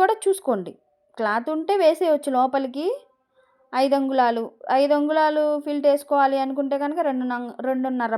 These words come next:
పడిద్ది. నేను ఇప్పుడు ఆరు అంగుళాలు ఫిల్ట్ వేసుకుంటున్నాను, మూడు మూడు పడిద్ది. ఖర్చుకి ఒక అంగుళం పెట్టానన్నమాట. మళ్ళీ కట్ చేసేసుకుంటున్నాను.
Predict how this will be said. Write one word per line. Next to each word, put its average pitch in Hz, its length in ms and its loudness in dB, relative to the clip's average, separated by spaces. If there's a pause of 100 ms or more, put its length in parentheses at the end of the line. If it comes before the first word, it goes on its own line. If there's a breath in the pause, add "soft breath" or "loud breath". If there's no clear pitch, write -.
పడిద్ది. 226 320 -6 (120)
నేను 262 220 -4
ఇప్పుడు 277 200 -6 (1300 soft breath)
ఆరు 277 180 6
అంగుళాలు 262 340 0
ఫిల్ట్ 202 260 -8
వేసుకుంటున్నాను, 208 600 -8 (220)
మూడు 269 200 0 (140)
మూడు 226 180 -6 (120)
పడిద్ది. 190 400 -6 (1800)
ఖర్చుకి 311 480 2 (360)
ఒక 277 160 0
అంగుళం 233 320 0
పెట్టానన్నమాట. 180 640 -10 (100)
మళ్ళీ 175 200 -14 (2500)
కట్ 226 240 0
చేసేసుకుంటున్నాను. 185 840 -8